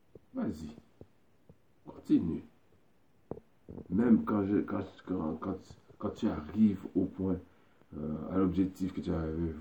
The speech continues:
voulu dire, « Oh, tu vois, tu es déjà rendu là. » Continue pour dépasser encore plus ce que tu as, ce que, ce que tu espérais faire. Alors utilisez ça dans votre vie. Des petits,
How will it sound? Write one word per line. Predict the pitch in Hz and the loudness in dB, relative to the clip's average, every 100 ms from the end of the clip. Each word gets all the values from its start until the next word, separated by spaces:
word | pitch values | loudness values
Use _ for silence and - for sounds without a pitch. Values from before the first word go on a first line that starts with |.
| 78 | -6
voulu | 82 82 80 | -2 2 0
dire, « | - 80 76 - - - - _ - | -2 -10 -10 -14 -18 -20 -20 _ -8
Oh, | 190 156 - _ - - - | -8 -8 -18 _ -20 -20 -12
tu | 110 | -4
vois, | 113 151 - - | 0 0 -2 -4
tu | 113 | 0
es | |
déjà | 104 98 | 2 2
rendu | 92 90 - 82 | 2 2 0 -2
là. » | 82 76 - - _ - - - - - - - | -2 -4 -10 -20 _ -20 -20 -20 -18 -18 -18 -6
Continue | - - - 269 302 240 - - - - | -4 0 8 12 12 10 6 -6 -10 -4
pour | - | -4
dépasser | 95 185 170 - 135 - 151 | -2 2 2 2 -4 0 4
encore | 127 - 90 | 4 4 -2
plus | 76 78 | -2 -6
ce | - | -8
que | - | -10
tu | - - | -8 -6
as, | 78 78 - - - _ _ _ | -8 -8 -14 -16 -20 _ _ _
ce | - | -14
que, | - - | -8 -6
ce | - - | -8 -8
que | |
tu | 90 104 | -4 2
espérais | 98 - - 104 78 80 | 0 0 2 2 2 -4
faire. | 76 92 73 - - - - - _ _ _ - _ _ _ | -4 -4 -4 -8 -18 -20 -20 -20 _ _ _ -20 _ _ _
Alors | 101 123 | -6 2
utilisez | 156 156 139 107 - 87 | 2 2 4 4 4 -4
ça | - 85 | -4 -6
dans | 82 78 | -4 -4
votre | 78 78 | -4 -6
vie. | - - - - - | -2 -2 -2 -8 -20
Des | - 92 | -2 0
petits, | - - 98 - 120 120 | 2 2 0 0 -2 -2